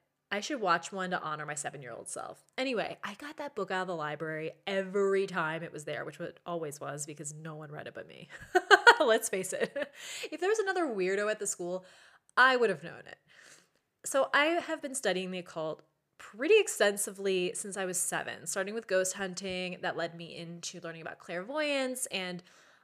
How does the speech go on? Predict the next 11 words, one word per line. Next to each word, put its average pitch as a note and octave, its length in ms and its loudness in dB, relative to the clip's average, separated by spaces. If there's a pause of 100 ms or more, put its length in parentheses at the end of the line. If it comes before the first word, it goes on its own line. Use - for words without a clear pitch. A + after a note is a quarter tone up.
(120)
um, D#3+ 340 -2 (720)
uh, A#3+ 160 0
I C4 80 0
mean, C#4+ 120 -4
just C4+ 240 -4
so C4+ 180 2
many F#3 200 -4
things. C#3+ 320 -14
Divination, G#3 760 -4
I G3+ 100 0
discovered, F#3 800 0